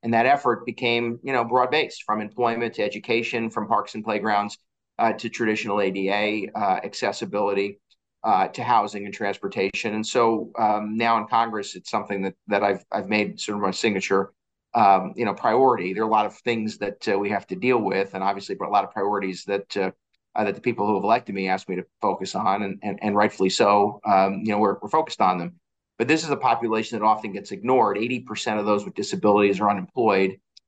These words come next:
uh, when they really have an opportunity to contribute in a lot of ways. And so here I'm trying to, trying to create those, uh, those opportunities.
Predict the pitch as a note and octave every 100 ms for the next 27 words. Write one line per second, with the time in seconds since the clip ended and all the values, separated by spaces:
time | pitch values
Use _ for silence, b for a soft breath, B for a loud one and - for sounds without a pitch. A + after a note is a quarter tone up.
0 | _ - A2 G2+ G2 A2 A2+ G#2+ G#2 B2
1 | A2+ G2 G2+ F#2 F#2 - G#2 G2 F#2+ F#2+
2 | - A2 F#2+ F#2+ G2 G2 F#2+ F#2+ F2+ F2+
3 | G2+ G2 - G2 G2 G2 F#2 - B2 A2+
4 | G#2 G2+ G#2 G2 F#2+ F#2 _ - G2 F#2+
5 | G2+ - F#3+ - - G2 F2+ - G#2 G2+
6 | F#2 F#2 G2 F#2+ F#2+ F#2+